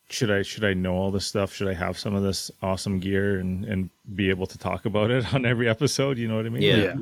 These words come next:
Speaker 1: we have a few amazing, uh, amazing sponsors that we work with that, like, and some of the, some of the gear that we, we have, like, we really try to get behind, um, our supporters who support us and, like,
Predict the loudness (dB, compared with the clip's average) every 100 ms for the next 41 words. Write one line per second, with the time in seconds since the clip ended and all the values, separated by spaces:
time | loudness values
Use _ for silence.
0 | 0 0 2 0 0 2 4 4 2 -6
1 | -20 -20 -20 -6 0 2 2 2 2 2
2 | 2 0 -2 0 0 0 -4 -4 -4 -2
3 | -2 0 -2 -2 -4 -2 -2 -2 -2 -2
4 | -2 -4 -4 -8 -18 -20 -20 -18 -4 -2
5 | 0 0 0 -2 -2 0 2 0 2 0
6 | 2 0 0 -2 -4 -4 -2 -2 0 -2
7 | -4 -6 -6 -4 -4 -2 -2 -2 -4 -4
8 | -4 -2 -2 -2 -6 _ _ _ _ -20
9 | _ -10 -4 -2 -2 -4 -6 -10 -12 -20
10 | -14 -2 0 0 0 2 4 2 0 -10
11 | -16 -4 -4 0 0 2 2 0 -2 -2
12 | -4